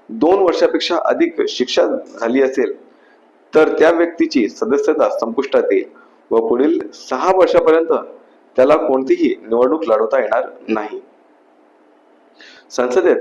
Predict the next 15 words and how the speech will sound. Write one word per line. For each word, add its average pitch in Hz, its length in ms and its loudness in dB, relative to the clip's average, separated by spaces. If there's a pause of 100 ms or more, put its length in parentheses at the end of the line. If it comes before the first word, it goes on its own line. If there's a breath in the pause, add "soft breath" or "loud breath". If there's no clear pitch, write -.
(120)
कामकाज 147 500 2
हिंदी 135 420 0
किंवा 127 380 -2
इंग्रज-, 151 460 -2 (400 loud breath)
इंग्रजी 151 500 2
भाषेतून 123 380 -2
चालते. 104 460 -4 (540 soft breath)
अनुच्छेद 127 460 0
तीनशे 117 360 -2
चौऱ्याऐंशी 156 460 2
नुसार 107 240 -6 (520 soft breath)
ही 165 240 0
तरतूद 165 480 2
केलेली 131 300 2
आहे, 95 160 -4